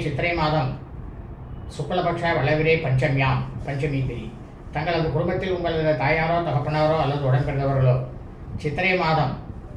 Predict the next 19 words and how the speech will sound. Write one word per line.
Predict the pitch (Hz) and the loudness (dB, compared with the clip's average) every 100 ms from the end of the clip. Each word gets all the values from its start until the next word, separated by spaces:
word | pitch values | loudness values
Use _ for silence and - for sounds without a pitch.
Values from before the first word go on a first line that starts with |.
| - - - | -14 -14 -10
சுக்லபக்ஷ | 143 175 180 170 - 175 180 180 - - - - | -6 -2 -2 -2 0 2 2 0 -6 -8 -10 -2
வளர்பிறை | 131 160 165 160 165 170 170 - | 2 4 4 4 4 2 -2 -4
பஞ்சமி | 131 135 165 165 | -2 0 0 -2
திதியை | 156 147 156 156 | -2 -2 -2 0
மரணித்து | 131 151 156 147 | 0 2 0 0
இறந்து | 135 131 127 147 | 2 4 4 2
இருப்பார்களேயானால் | 131 131 156 147 139 131 123 127 131 - - - - - - - | 2 4 2 2 2 4 4 2 -2 -4 -10 -12 -12 -8 -8 -2
அவர்களுக்கு | 143 175 165 156 | 0 2 2 0
தாங்கள் | 156 151 147 139 | 0 2 4 2
வருஷா | 139 185 180 | 2 2 2
வருஷம் | 185 175 175 | 2 0 -2
செய்யக்கூடிய | 175 170 165 165 160 | -2 -2 0 0 0
பித்ருகர்மாக்களாகிய | 135 156 170 175 175 170 165 160 156 151 | 0 -2 -2 0 0 0 -2 0 2 2
சிராத்தம், | 131 131 151 127 156 139 | 2 0 2 2 0 0
திதி, | 135 151 139 | 0 0 2
தவசம் | 135 127 131 - - 123 | 0 2 0 -4 -10 -2
ஆகியவற்றை | 147 151 143 127 151 147 131 | 0 0 0 -2 -2 -4 0
இன்றைக்கு | 131 143 143 147 | 2 2 0 0
தான் | 147 156 | 0 0